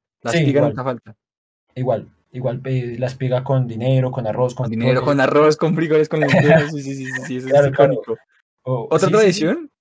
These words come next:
Speaker 1: que hace de mi parte de un agüero es quemar el año viejo. Es un, un muñeco,
Speaker 2: Sí,
Speaker 1: un
Speaker 2: pues
Speaker 1: muñeco de paja que, que representa el año viejo y se quema como para representar, pues, que se acabó ese año, ¿no?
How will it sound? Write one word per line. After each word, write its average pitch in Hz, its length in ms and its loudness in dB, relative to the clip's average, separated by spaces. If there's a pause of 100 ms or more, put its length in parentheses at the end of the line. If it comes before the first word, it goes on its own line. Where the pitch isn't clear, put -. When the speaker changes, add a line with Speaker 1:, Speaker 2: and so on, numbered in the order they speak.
(160)
Speaker 1:
que 170 100 0
hace 147 120 2
de 151 60 0
mi 156 60 -2
parte 143 240 -2
de 143 80 2
un 147 60 2
agüero 156 300 2
es 143 140 -2
quemar 147 380 0
el 143 80 2
año 147 140 -2
viejo. 139 220 -4
Es 127 60 -10
un, 135 140 -4
un 143 160 -4
muñeco, 170 540 -4 (340)
Speaker 2:
Sí, - 300 -8
Speaker 1:
un - 60 -18
Speaker 2:
pues 147 140 -2
Speaker 1:
muñeco 175 800 2
de 156 140 4
paja 151 500 -2 (580)
que, 131 720 2
que 131 320 2
representa 139 440 0
el 156 80 2
año 170 160 -2
viejo 165 220 -2
y 156 40 -4
se 151 140 -2
quema 135 280 -6
como 151 220 -6
para 123 360 -4
representar, 113 640 -8
pues, 131 120 -10
que 143 100 -8
se 131 60 -4
acabó 113 240 -2
ese 123 120 -6
año, 110 180 -6
¿no? 127 140 -12